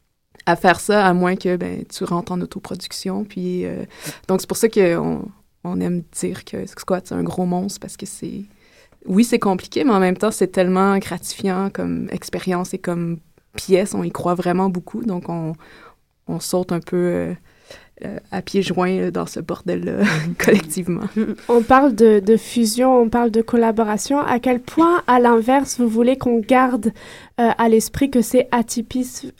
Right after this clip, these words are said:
Speaker 2: a-, atypis-, <laughs> atypique <laughs> <laughs> Pardon. Atypique versus Dans son salon. À quel point vous voulez que nous, spectateurs, on soit conscients que c'est cette fusion ?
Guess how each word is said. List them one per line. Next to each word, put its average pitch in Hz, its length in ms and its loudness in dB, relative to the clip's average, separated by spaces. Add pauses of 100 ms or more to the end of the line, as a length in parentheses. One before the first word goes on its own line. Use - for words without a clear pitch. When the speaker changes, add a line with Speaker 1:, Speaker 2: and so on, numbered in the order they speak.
Speaker 2:
a-, 233 180 0
atypis-, - 600 -4 (400)
<laughs> - 20 -
atypique 294 880 6 (560)
<laughs> 359 460 0 (160)
<laughs> 311 420 6
Pardon. 233 420 4 (580)
Atypique 320 560 10
versus 240 520 6
Dans 220 200 6
son 247 160 0
salon. 233 340 2
À 220 120 2
quel 226 180 0
point 277 160 2
vous 254 140 0
voulez 226 240 2
que 247 120 0
nous, 233 260 4
spectateurs, 247 540 -2
on 233 100 2
soit 226 180 -4
conscients 247 500 0
que 247 140 -2
c'est 226 320 -2 (120)
cette 240 300 -4
fusion ? 226 520 -2